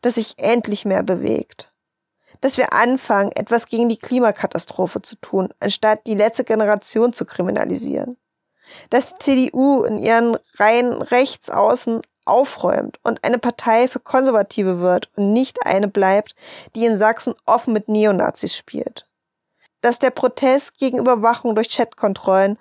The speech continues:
und Vorratsdatenspeicherung größer wird und wir uns nicht immer weiter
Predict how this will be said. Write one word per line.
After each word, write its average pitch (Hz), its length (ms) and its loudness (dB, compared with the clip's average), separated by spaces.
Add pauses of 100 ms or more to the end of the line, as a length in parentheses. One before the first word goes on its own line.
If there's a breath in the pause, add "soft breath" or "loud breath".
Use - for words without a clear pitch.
(240 loud breath)
und 226 140 -2
Vorratsdatenspeicherung 214 1120 0
größer 220 560 0
wird 170 320 -2 (360 loud breath)
und 233 200 2
wir 233 180 4
uns 240 200 2
nicht 254 260 0
immer 240 280 2
weiter 226 520 2